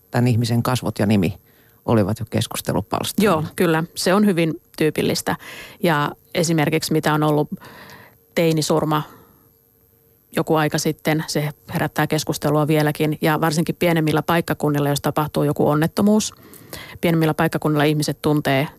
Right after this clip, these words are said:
Speaker 2: toisensa, niin siinä ei mene kuin se punainen sekunti, niin se tieto on siellä palstalla puhelinnumeroineen ja autorekisterinumeroineen, että täältä löytyy.
Speaker 1: No mitä Mode sitten tekee silloin?
Speaker 2: No Mode lähtee sitten poistamaan viestejä.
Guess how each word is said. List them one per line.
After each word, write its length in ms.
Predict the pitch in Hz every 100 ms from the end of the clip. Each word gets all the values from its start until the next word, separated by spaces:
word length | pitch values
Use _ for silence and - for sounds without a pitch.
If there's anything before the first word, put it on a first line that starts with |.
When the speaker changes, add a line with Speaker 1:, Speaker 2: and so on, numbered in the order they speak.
| -
Speaker 2:
toisensa, 460 | 151 170 202 214 202 - -
niin 280 | 151 147 139 -
siinä 240 | - 147 156
ei 60 |
mene 180 | 156 143 143
kuin 120 | 151
se 120 | 151 147 - _ -
punainen 300 | 156 143 147
sekunti, 380 | - 143 - 139
niin 120 | 135
se 160 | - - - - - -
tieto 240 | 151 135
on 100 | 143
siellä 200 | 139 151
palstalla 480 | - - - - - - - - _ _ _ _ _ - _
puhelinnumeroineen 840 | - - - 151 - - - - 143
ja 140 | - - -
autorekisterinumeroineen, 1600 | 165 - - - - - - _ _ _ - - - - - -
että 220 | 185 - 185 - -
täältä 260 | - -
löytyy. 300 | - 220 - - - - _ _ _ - - -
Speaker 1:
No 80 | 202
mitä 220 | 247 247
Mode 280 | 165 233 175
sitten 260 | 139 - -
tekee 280 | 131 -
silloin? 320 | - - - - - _ - - - - - -
Speaker 2:
No 200 | 214 - - -
Mode 180 | 220 165
lähtee 240 | 180 208
sitten 180 | 196 - -
poistamaan 420 | 165 - 151 156
viestejä. 380 | - - 196